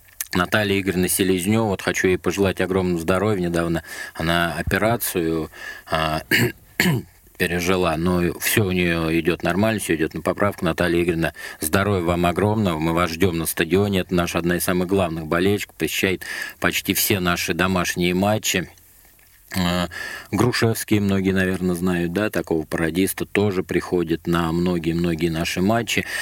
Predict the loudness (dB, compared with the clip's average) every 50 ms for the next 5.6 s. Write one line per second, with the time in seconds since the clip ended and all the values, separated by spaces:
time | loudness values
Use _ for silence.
0 | -4 -4 -4 -2 2 2 2 4 4 2 2 2 2 2 0 0 2 4 4 4
1 | 4 2 -2 -2 0 2 2 4 4 4 4 4 4 4 4 2 0 0 0 0
2 | 0 0 0 -2 -2 0 2 2 2 2 2 2 2 2 4 4 4 2 4 4
3 | 2 2 0 0 0 0 0 2 2 2 2 2 0 0 2 2 2 0 0 0
4 | 0 0 0 2 2 2 2 2 0 -2 -4 -6 -4 -2 0 0 0 0 0 0
5 | 0 0 2 2 0 2 4 2 2 2 0 -4